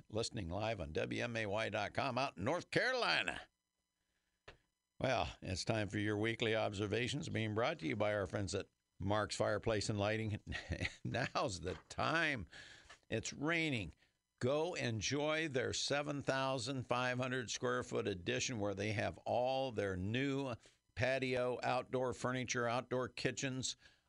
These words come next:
on display. It's the most beautiful you'll find in town, and it's the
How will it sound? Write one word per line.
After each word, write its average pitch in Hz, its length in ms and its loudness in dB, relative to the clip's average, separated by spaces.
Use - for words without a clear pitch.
on 127 300 0
display. 127 720 0
It's - 260 -4
the 110 80 0
most 104 360 0
beautiful 127 420 0
you'll 104 220 0
find 120 420 0
in 95 160 -2
town, 120 420 0
and 104 180 -2
it's 98 180 -4
the 92 200 -2